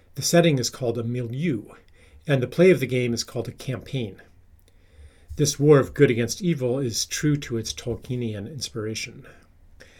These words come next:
At breakfast this morning, Carrie was showing me an alphabet of runes that he had drawn, and the subject arose of whether orcs have writing. I began to spin out a revisionist history.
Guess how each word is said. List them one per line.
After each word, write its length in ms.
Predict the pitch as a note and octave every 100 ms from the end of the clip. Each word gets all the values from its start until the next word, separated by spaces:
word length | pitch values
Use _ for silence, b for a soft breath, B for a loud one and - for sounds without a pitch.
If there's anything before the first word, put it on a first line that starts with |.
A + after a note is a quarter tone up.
| b b
At 140 | D#3 D3+
breakfast 340 | F#3 F#3 D3+
this 160 | A#2+ D3
morning, 280 | C#3 B2
Carrie 260 | A#2+ D3+ C3+
was 140 | A#2
showing 280 | - D3 C3
me 120 | B2
an 80 | A#2
alphabet 420 | C#3+ B2 - B2+
of 180 | A2 - B2
runes 680 | B2 F3 B2 G2+ F#2 - - -
that 100 | A2+
he 80 | A#2+
had 100 | F#2+
drawn, 340 | A2 E2+ E2+ - b b b b
and 120 | C3+
the 60 | B2
subject 360 | - E3+ F3 D3+
arose 340 | A#2+ A#2 A2+
of 120 | G2
whether 200 | A#2+ A2+
orcs 360 | - D3 A2+ -
have 160 | A2
writing. 240 | A2+ - - - - - _ - b b b b b b b b
I 60 |
began 320 | B2+ C3 E3 B2
to 40 |
spin 280 | - D3+ B2+
out 220 | A#2+ C#3
a 120 | B2+
revisionist 600 | A2+ G2+ C3+ C3+ C3+ B2+
history. 440 | E3+ - F#2 -